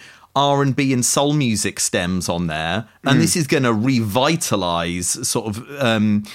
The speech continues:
Speaker 1: music that i-, it revolves around sampling th-, those sort of things." However, it doesn't seem to be that. It seems to be a lot of real old school stuff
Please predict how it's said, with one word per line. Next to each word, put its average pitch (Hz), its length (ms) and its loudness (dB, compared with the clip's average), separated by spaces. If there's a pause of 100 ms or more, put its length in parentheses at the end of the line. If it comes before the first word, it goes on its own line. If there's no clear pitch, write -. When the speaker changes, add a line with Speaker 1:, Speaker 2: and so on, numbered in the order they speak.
(180)
Speaker 1:
music 117 680 2
that 113 240 2
i-, 120 180 -6
it 127 260 -4
revolves 117 480 0
around 113 160 0
sampling 113 500 0
th-, 95 140 -8
those 98 300 -4
sort 98 180 -4
of 85 60 -12
things." 90 400 -4 (320)
However, 143 320 0
it 127 120 -4
doesn't 151 340 0
seem 95 280 0
to 101 120 -4
be 87 200 -4
that. 87 460 -2 (240)
It 117 140 0
seems 120 340 0
to 123 100 -2
be 110 200 2
a 104 80 2
lot 104 200 2
of 92 140 -2
real 104 420 0
old 110 320 0
school 90 300 -2
stuff - 360 -2